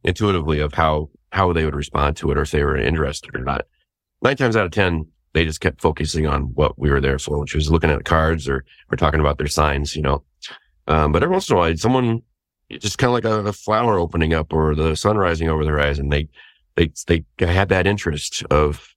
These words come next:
what, what is human design? I'm, I'm intrigued. And, um,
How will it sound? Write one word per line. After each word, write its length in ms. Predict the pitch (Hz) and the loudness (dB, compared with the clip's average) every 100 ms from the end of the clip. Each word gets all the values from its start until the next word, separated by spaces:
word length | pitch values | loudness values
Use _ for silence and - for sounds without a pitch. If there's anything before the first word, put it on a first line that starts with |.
| _ - | _ -2
what, 180 | 80 76 | 0 0
what 180 | 87 165 | 0 0
is 140 | 214 | 0
human 220 | 90 78 | 2 2
design? 280 | 76 78 76 | 2 0 2
I'm, 240 | 90 110 | 2 2
I'm 100 | - | 2
intrigued. 420 | 120 - 73 82 80 | 0 2 2 2 2
And, 200 | 76 - - - _ _ - | 0 -6 -18 -20 _ _ -2
um, 480 | 82 78 69 71 | 0 2 0 -4